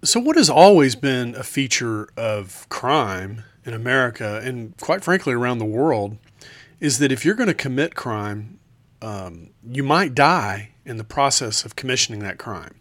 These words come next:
And the reason you might die is because, uh, people defend themselves, and in some cases are armed or have some sort of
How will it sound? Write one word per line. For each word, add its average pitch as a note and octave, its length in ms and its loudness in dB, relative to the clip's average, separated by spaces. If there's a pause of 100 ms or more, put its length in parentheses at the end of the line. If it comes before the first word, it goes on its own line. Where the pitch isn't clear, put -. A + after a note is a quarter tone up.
(800)
And C#3 320 -2
the B2 160 -6
reason D3 640 2
you C3 140 -6
might A#2+ 240 0
die A2+ 320 0
is C3 120 -2
because, A2 640 -4 (640)
uh, G2 280 -8 (260)
people B2 520 -2 (320)
defend D3+ 360 4
themselves, - 720 -4
and G#2 520 -10
in A2 140 -10
some C3+ 180 -2
cases B2+ 360 -2
are A#2+ 120 -6
armed A2 460 -8
or G#2 120 -8
have A2+ 180 -6
some C3 240 -2
sort A#2+ 240 -4
of G#2 160 -10